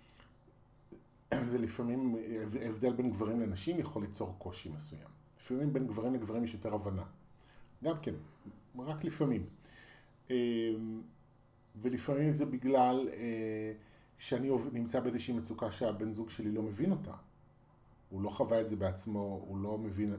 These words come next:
הוא יכול להיות אמפתי, אבל הוא לא מבין. ואז אני יכול להרגיש לבד בתוך סיטואציה,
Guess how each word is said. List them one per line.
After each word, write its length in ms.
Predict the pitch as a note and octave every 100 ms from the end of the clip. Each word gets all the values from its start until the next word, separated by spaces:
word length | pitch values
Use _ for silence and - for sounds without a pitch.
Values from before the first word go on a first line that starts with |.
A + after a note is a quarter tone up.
| - -
הוא 280 | G2 F2+ - -
יכול 200 | - A#2
להיות 140 | G#2 A2
אמפתי, 420 | F#2+ - - G#2
אבל 120 | F#2
הוא 80 | G2
לא 80 | G#2+
מבין. 520 | G#2+ G#2 C3 A2+ F#2+ - - - - -
ואז 140 | G#2
אני 120 | B2
יכול 200 | A2 -
להרגיש 440 | B2 A2+ B2+ C3+ A#2
לבד 280 | G#2 D3 E3
בתוך 280 | A2+ - -
סיטואציה, 680 | - A2+ A2 G3 - -